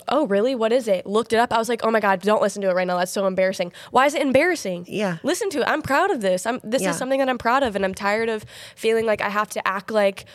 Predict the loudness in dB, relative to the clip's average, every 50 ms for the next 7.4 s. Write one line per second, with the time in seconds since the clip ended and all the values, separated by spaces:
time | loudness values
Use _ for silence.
0 | -20 -8 _ 0 2 2 0 -2 -4 -12 -12 -8 -2 -2 -2 -2 -2 -4 -6 -6
1 | -4 -2 0 2 2 2 2 0 -2 -2 -4 -2 0 0 -2 -2 -6 -6 -4 -2
2 | -2 0 0 -2 -2 -4 -4 -4 -2 -4 -4 -4 -4 -6 -6 -8 -10 -10 -10 -8
3 | -2 0 2 2 2 0 0 -2 -2 -2 -2 -4 -4 -6 -6 -6 -6 -6 -6 -8
4 | -8 -8 -10 -10 -8 -8 -8 -6 -4 -4 -4 -4 -2 -2 -2 -2 -4 -6 -8 -8
5 | -6 -4 -2 -2 0 -2 -2 -4 -6 -10 -16 _ -20 -20 -20 -20 -20 -20 _ -8
6 | -4 -2 -2 -2 -2 -4 -8 -14 -20 -20 _ -20 -20 _ _ _ -4 0 0 0
7 | 0 0 0 -2 -2 -2 -6 -10